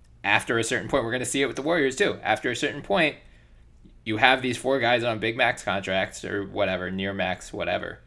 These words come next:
Your supporting cast dries up. You either have to nail your M L E, your biannual exception draft picks,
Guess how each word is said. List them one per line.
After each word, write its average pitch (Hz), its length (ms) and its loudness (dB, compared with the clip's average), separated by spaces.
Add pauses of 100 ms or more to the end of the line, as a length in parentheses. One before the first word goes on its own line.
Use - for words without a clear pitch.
(840)
Your 113 160 -4
supporting 135 420 0
cast 120 240 2
dries 110 220 0
up. 98 260 -6 (200)
You 104 100 -6
either 107 140 -2
have 104 240 -2
to 101 180 -4 (360)
nail 120 340 0
your 113 140 -2
M 117 200 -4
L 107 160 -4
E, 104 160 -4
your 101 220 -4 (180)
biannual 104 540 -2
exception 95 400 -6
draft 98 340 -2
picks, 92 400 -6